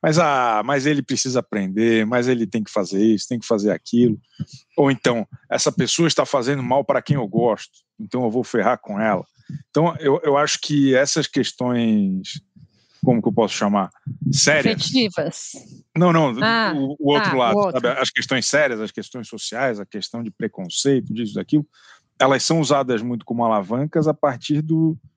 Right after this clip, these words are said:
Speaker 1: de quem eu gosto. É, é, ano passado coincidiu que o público gostava das pessoas que estavam, né, defendendo, porra, contra o machismo, contra aquilo, contra aquilo outro.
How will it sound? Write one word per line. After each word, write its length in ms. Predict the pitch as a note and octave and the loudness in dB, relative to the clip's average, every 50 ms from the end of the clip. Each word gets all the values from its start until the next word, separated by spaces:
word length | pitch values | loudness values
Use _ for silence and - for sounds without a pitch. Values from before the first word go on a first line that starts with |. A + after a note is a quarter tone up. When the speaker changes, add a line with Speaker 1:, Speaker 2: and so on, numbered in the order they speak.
| _ _ _ | _ _ _
Speaker 1:
de 60 | D#3 | 2
quem 100 | D3 G3 | 4 4
eu 100 | G3 G#3 | 4 4
gosto. 380 | G3+ F#3 D#3 C3+ - - _ - _ _ _ _ _ _ _ _ _ - _ - - | 4 4 2 2 0 -4 _ -20 _ _ _ _ _ _ _ _ _ -18 _ -8 -6
É, 80 | - | -4
é, 540 | G#2 - G2 G#2 G#2 G2+ G2 G2 - - - | -4 -2 -2 -2 -2 -2 -2 -4 -6 -6 -6
ano 140 | A#2 A#2 A2 | -4 -4 0
passado 460 | - A#2 A2 - - B2+ C#3+ D#3+ D#3+ | 0 0 0 0 2 0 0 0 0
coincidiu 640 | - E3+ D#3+ D#3 D3+ - - C#3+ B2 B2 D3 D3+ C#3 | 0 0 0 2 0 0 -2 -4 0 2 2 2 2
que 100 | - B2 | -2 -6
o 20 | |
público 420 | G#2+ - C3+ A#2+ A2+ A2+ - - A#2+ | -4 -2 -2 -2 -2 -4 -6 -4 0
gostava 800 | A#2+ B2+ C3+ - - - D#3 D#3+ F3 F3+ F3+ F3+ F#3+ F#3+ F#3+ F#3 | 0 0 0 2 2 2 4 4 4 2 0 0 0 2 2 0
das 200 | F3 E3 D3+ - | 0 -2 -2 -2
pessoas 440 | - - - - - - E3 D#3+ - | 2 0 0 0 2 -2 -2 -2 -2
que 120 | - A#2+ | -4 -6
estavam, 600 | - - - D3+ D3+ D#3+ D3+ E3 E3 D#3+ D#3 D3+ - _ _ _ _ _ _ - | -8 0 0 2 2 2 0 0 -2 -2 -4 -6 -10 _ _ _ _ _ _ -2
né, 220 | C3+ C#3 D3+ D#3 | 0 2 2 2
defendendo, 1080 | C3+ A#2+ A2+ B2+ C3+ C3+ - D3+ C#3+ C3+ B2+ C#3+ D#3 E3 E3 D3+ D#3 D#3 D3 C3+ - _ | 0 -4 -2 -2 -2 0 0 -2 -2 0 2 2 2 2 2 2 2 2 2 0 -2 _
porra, 380 | - D3+ D3 A#2 G#2 G2 F#2 - - - _ - - - - | 0 0 2 2 2 0 0 -4 -10 -14 _ -10 -10 -10 -4
contra 320 | - C3 C#3 C3+ G#2 A2+ A2+ | -2 0 0 2 2 0 0
o 40 | |
machismo, 540 | A2 G#2+ G2+ - - - D#3 C#3+ B2 G#2+ G2+ | 2 0 0 0 2 4 4 4 4 0 -4
contra 300 | - - B2 A2 - - | -4 -4 -4 -4 -6 -8
aquilo, 280 | - - - D3+ C3+ A#2 | -10 -2 0 2 2 2
contra 260 | - A#2+ G#2+ - - | 0 -2 -4 -6 -6
aquilo 180 | - - A2 A2 | -6 -6 0 2
outro. 240 | C3+ D3 D3 - | 2 2 2 -2